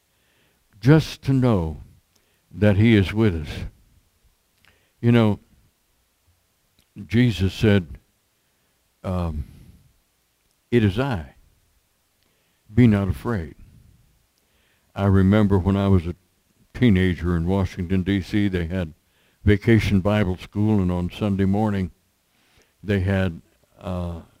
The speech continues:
graduation exercises. And, uh, this one little girl, she had learned, I don't know, she was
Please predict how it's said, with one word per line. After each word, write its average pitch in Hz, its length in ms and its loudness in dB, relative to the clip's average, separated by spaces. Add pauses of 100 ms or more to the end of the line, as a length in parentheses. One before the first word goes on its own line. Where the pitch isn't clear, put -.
(300)
graduation 110 720 0
exercises. 85 840 -12 (960)
And, 98 420 0
uh, 90 200 0 (360)
this 120 240 0
one 120 240 4
little 104 200 2
girl, 104 540 2 (640)
she 123 300 6
had 110 200 2
learned, 104 720 4
I 92 140 -6
don't 95 200 0
know, 85 160 -2
she 87 180 -10
was 78 80 -8